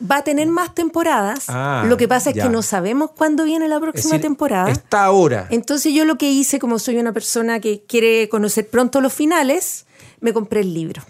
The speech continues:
Speaker 1: Entonces ahora ya me sé la historia completa. Pero
Speaker 2: Ya,
Speaker 1: igual
Speaker 2: ya leíste el libro,
Speaker 1: <laughs>
Speaker 2: pero estás atenta a seguir, eh,
Speaker 1: Sí,
Speaker 2: adelante
Speaker 1: pero
Speaker 2: con la
Speaker 1: cuando
Speaker 2: serie.
Speaker 1: venga, tú sabes que estas cosas pueden durar años.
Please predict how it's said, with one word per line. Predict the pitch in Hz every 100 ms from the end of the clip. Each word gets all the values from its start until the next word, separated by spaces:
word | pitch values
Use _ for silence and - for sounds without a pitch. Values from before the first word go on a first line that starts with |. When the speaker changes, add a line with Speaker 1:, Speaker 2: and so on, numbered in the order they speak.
| _ _ _
Speaker 1:
Entonces | - 226 -
ahora | 247 247
ya | 247
me | 240
sé | 240 247
la |
historia | 247 254 233
completa. | 214 - - - -
Pero | -
Speaker 2:
Ya, | 117 147
Speaker 1:
igual | 156 147
Speaker 2:
ya | 135 151
leíste | 160 165 185
el | 170
libro, | 180 202 190
Speaker 1:
<laughs> |
Speaker 2:
pero | 320 135
estás | 123 143 131 127
atenta | 139 147 156 165 156
a | 123
seguir, | - 127 135 139
eh, | 131 127
Speaker 1:
Sí, | 123
Speaker 2:
adelante | 127 131 135
Speaker 1:
pero | 131 -
Speaker 2:
con | -
la | 208
Speaker 1:
cuando | 214
Speaker 2:
serie. | 214 254
Speaker 1:
venga, | 247 202
tú | 208
sabes | 214 208
que | -
estas | 202
cosas | 202 196 190
pueden | 190 185
durar | 175 175 285
años. | 302 175